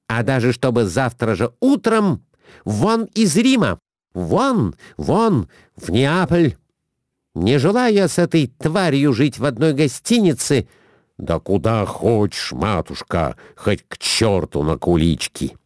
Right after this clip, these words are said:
Николай Иванович взял супругу под руку и потащил к выходу. Та вырвала у него руку и пошла одна. Видевшая скандал публика смеялась и кричала им вдогонку какие-то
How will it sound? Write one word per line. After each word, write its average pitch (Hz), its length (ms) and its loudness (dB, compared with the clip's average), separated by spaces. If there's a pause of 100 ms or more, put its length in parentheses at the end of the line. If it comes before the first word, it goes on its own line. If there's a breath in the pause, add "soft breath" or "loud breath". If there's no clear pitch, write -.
(540)
Николай 101 500 0
Иванович 90 420 0
взял 90 340 0
супругу 90 580 -2
под 135 380 0
руку 110 320 0 (200 loud breath)
и 107 80 2
потащил 107 520 0
к - 80 -12
выходу. 87 540 0 (540 loud breath)
Та 104 200 0
вырвала 147 720 2
у 143 120 4
него 139 240 4
руку 139 440 2 (300)
и 98 140 0
пошла 87 440 0
одна. 76 400 -4 (580)
Видевшая 92 680 0
скандал 76 600 -2 (100)
публика 110 720 0 (360 soft breath)
смеялась 95 1400 0 (400 loud breath)
и 117 120 2
кричала 135 520 2
им 127 160 4
вдогонку 104 840 0
какие-то 101 680 2